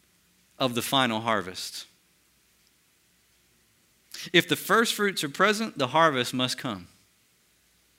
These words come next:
If the desire is there, if repentance has truly begun, if faith has truly begun, it must persevere. And I, as a Christian, can walk in assurance of that.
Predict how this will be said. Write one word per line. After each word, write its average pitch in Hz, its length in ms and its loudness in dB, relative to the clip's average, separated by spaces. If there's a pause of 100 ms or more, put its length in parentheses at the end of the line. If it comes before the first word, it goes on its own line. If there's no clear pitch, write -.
(640)
If 180 460 4 (200)
the 143 120 -4
desire 123 420 4
is 117 140 0
there, 175 280 4
if 135 200 2
repentance 151 560 -2
has 120 180 0
truly 160 340 2
begun, 131 460 0
if 127 100 0
faith 160 440 0
has 135 160 -4
truly 151 280 -2
begun, 156 460 0
it 131 140 -4
must 127 480 -2
persevere. 110 600 -6 (1200)
And 151 120 0
I, 147 220 4
as 175 140 2
a 156 60 2
Christian, 180 420 0
can 147 160 0
walk 160 240 -2
in 165 100 -2
assurance 196 460 -6
of 123 100 -6
that. 98 440 -8